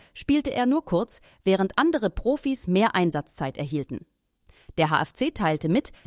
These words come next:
dass Polat für Transfergespräche freigestellt sei. Laut M Z verhandelt der fünfundzwanzigjährige mit einem Drittligisten aus der Türkei. Ein türkischer Club hatte bereits Interesse, konnte ihn aber finanziell nicht verpflichten.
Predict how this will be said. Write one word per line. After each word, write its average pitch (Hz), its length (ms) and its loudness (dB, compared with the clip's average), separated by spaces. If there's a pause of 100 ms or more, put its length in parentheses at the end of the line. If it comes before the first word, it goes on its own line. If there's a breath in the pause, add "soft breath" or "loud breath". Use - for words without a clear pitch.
dass 175 180 -2
Polat 175 380 0
für 180 140 -4
Transfergespräche 180 920 -4
freigestellt 143 580 -6
sei. - 220 -8 (360)
Laut 156 280 2
M 143 160 -4
Z - 240 -2
verhandelt 165 500 -2
der - 80 -2
fünfundzwanzigjährige 175 1160 -2
mit 156 180 -2
einem 151 240 0
Drittligisten 156 760 -2
aus 151 220 -4
der 160 140 -4
Türkei. 220 400 -6 (420 soft breath)
Ein 170 180 2
türkischer 226 380 -2
Club - 280 -4
hatte 160 180 -4
bereits 147 300 -2
Interesse, 175 500 -2 (360 soft breath)
konnte 180 280 2
ihn 170 180 -2
aber 156 220 -2
finanziell 165 580 0
nicht 151 240 -2
verpflichten. - 520 -8